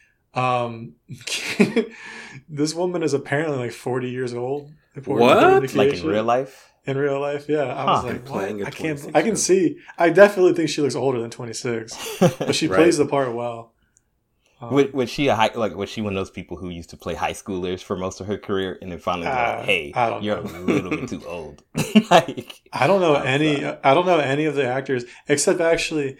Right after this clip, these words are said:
Speaker 1: you know that the guy, he, he's an old guy, kind of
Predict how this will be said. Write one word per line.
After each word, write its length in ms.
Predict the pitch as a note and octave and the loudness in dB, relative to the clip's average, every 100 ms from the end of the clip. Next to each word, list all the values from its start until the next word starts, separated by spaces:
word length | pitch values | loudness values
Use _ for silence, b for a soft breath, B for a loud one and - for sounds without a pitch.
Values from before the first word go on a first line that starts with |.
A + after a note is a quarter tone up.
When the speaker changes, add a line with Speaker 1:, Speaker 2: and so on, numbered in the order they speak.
| b b | b b
Speaker 1:
you 100 | D#3 F3 | -4 2
know 160 | A#3+ | 4
that 340 | A3 F#3 - D3 | 4 4 2 -2
the 80 | C#3 | 2
guy, 560 | C3+ D3 D#3+ E3 E3 - _ _ _ _ | 4 4 4 -2 -8 -18 _ _ _ _
he, 320 | _ D3 D3+ | _ -4 -2
he's 160 | C3+ D3 | 0 0
an 100 | C#3 | -2
old 440 | - C3+ E3 E3+ | 0 2 2 0
guy, 300 | D3+ D3 D3+ D3+ | 0 4 4 2
kind 260 | D#3+ D#3 | -2 0
of 360 | D3 C3 - | 0 -2 -12